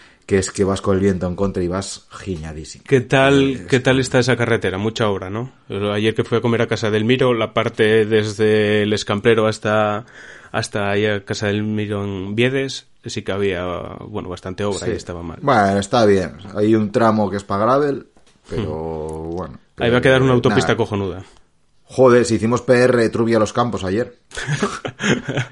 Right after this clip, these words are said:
Speaker 1: Y con el viento en contra. Pero claro, es que te quitas, es que hicieron mucha recta, ¿eh? Quitaron muchas curvas.
Speaker 2: Curvas.
Speaker 1: No sé por qué, qué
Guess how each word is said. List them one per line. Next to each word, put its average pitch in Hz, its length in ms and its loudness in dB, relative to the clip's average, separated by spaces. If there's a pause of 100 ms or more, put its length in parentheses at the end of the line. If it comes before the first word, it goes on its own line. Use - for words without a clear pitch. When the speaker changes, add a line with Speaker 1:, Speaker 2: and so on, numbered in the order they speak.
(160)
Speaker 1:
Y 135 100 -4
con 120 140 6
el 113 60 6
viento 123 220 6
en 123 80 2
contra. 123 380 4
Pero 101 180 4
claro, 120 220 4
es - 60 -2
que 107 120 0
te 98 140 -2
quitas, 117 500 -2
es 113 160 -6
que 110 840 2
hicieron 117 280 -2
mucha 127 280 0
recta, 110 440 -2
¿eh? 127 80 -6
Quitaron 95 320 -4
muchas 127 260 -6
curvas. 107 320 -2
Speaker 2:
Curvas. 98 100 -2
Speaker 1:
No 104 120 2
sé 110 220 0
por 95 300 -4
qué, 131 300 -2 (160)
qué 87 140 -10